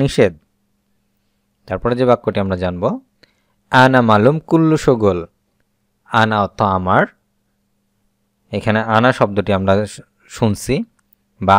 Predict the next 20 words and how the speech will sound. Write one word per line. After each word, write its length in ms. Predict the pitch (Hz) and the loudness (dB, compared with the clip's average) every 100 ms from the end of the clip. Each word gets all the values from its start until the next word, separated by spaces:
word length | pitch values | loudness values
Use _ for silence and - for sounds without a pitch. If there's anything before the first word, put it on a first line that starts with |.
| 101 | 2
আগে 180 | 95 98 | 0 -6
শিখছি। 340 | - 101 - 143 240 _ _ _ - | -8 -10 -8 -8 -8 _ _ _ -4
তো 40 | 101 | -2
এটা 140 | 104 131 | 0 0
দিয়ে 120 | 131 | 2
আমরা 140 | 131 131 | 0 2
বাক্য 160 | 123 - 127 | 2 0 -2
তৈরি 160 | 131 131 | -2 0
করব 180 | 127 117 165 - _ _ _ _ | 0 0 -2 -4 _ _ _ _
আনা 280 | 123 123 123 | 2 4 4
মালুম 380 | 113 101 110 175 208 - | 2 2 2 0 -4 -2
কুল্লু 300 | 160 156 147 | 0 2 2
শগল, 400 | 143 117 95 85 80 _ _ _ _ _ | 4 2 2 -4 -10 _ _ _ _ _
যার 180 | 98 101 | -2 0
বাংলা 280 | 95 101 110 120 | 2 0 2 0
অর্থ 140 | - 104 | 0 -4
হবে 280 | 101 95 190 - _ _ _ _ | -2 -2 -4 -8 _ _ _ _
আমি 220 | 90 98 131 - | -8 -4 -4 0
সব 140 | 110 - | 0 2
কাজ 160 | - | 2